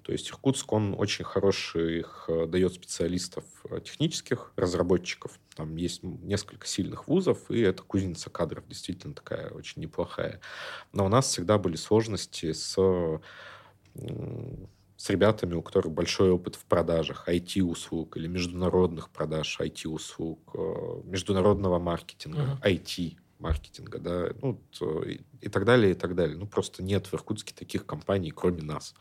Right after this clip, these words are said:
Speaker 1: Соответственно, мы всегда сталкивались с тем, что мы,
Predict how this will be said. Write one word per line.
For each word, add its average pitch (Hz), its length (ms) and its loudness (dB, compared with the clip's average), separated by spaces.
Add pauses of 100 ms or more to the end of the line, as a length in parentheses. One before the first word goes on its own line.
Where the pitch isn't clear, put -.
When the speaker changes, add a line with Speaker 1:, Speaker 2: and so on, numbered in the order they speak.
(540)
Speaker 1:
Соответственно, 90 720 4
мы 82 760 -2 (140)
всегда 90 300 2
сталкивались 87 640 0
с - 40 -8
тем, 147 200 4
что - 260 -2
мы, 98 340 2